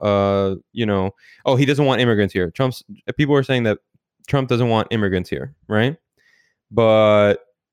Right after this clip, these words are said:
nobody's talking about the most deported am-, amount of people were during the Obama era. So it's like, it's like, dude, like, why are, why are we,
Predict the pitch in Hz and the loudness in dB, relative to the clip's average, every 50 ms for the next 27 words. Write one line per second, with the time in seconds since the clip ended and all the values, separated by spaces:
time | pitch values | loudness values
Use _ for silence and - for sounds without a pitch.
0 | _ - 123 120 127 127 120 131 127 123 113 104 - - - 135 120 120 117 113 | _ -8 -4 -2 0 0 0 0 0 0 -2 -4 -6 -6 -2 -2 0 0 0 -2
1 | 107 107 107 104 104 101 98 98 - - _ _ _ _ _ _ _ 113 110 107 | 0 0 2 2 2 0 0 -2 -4 -8 _ _ _ _ _ _ _ -16 -16 -16
2 | 107 104 - _ _ - 110 104 - - - _ - 127 120 120 123 127 127 - | -16 -18 -20 _ _ -4 -2 -2 -2 -4 -14 _ -8 -4 0 0 0 0 0 -4
3 | - - - - - 113 110 - - 117 117 117 113 110 104 107 104 104 101 101 | -8 -20 -20 -8 -4 -4 -4 -2 0 0 0 2 0 0 -2 -2 -2 -2 -4 -8
4 | - _ _ - 104 104 104 104 104 101 - - 113 104 - 101 98 95 95 95 | -12 _ _ -4 -2 0 0 0 0 -2 -2 -4 -4 -2 0 0 0 2 0 0
5 | 92 98 95 95 92 92 92 92 92 92 92 90 87 90 90 - 73 - - 135 | 0 0 0 0 0 0 0 2 2 2 2 0 0 0 -2 -4 -4 -6 -6 -6
6 | - _ _ _ _ _ _ _ _ _ _ _ _ _ _ _ _ _ _ _ | -8 _ _ _ _ _ _ _ _ _ _ _ _ _ _ _ _ _ _ _
7 | _ _ _ _ _ _ _ - - 147 147 147 165 151 151 - - - 143 139 | _ _ _ _ _ _ _ -6 -2 -2 0 2 2 2 0 0 -2 -2 -2 0
8 | 156 151 139 117 131 135 - 160 180 170 127 120 113 117 123 131 143 160 - - | 0 0 0 -2 -6 -10 -6 -4 -2 0 0 0 0 0 0 2 2 0 0 -2
9 | 120 120 120 143 175 208 214 190 143 120 - - | -4 -4 -2 -2 -2 -2 -2 -2 -4 -4 -6 -10